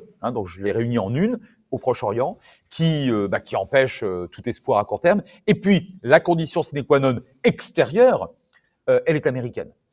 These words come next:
Et là, euh, si vous voulez, Joe Biden, il a d'autres chats à fouetter. Euh, la crise ukrainienne,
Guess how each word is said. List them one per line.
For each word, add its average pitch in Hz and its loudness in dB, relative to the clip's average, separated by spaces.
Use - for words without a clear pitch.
Et 110 -4
là, 165 6
euh, 113 2
si 123 -8
vous 117 -4
voulez, 151 0
Joe 123 2
Biden, 123 2
il 113 0
a 147 2
d'autres 151 -4
chats 127 -2
à 113 0
fouetter. 131 -4
Euh, 104 -2
la 117 -2
crise 139 -4
ukrainienne, 127 -2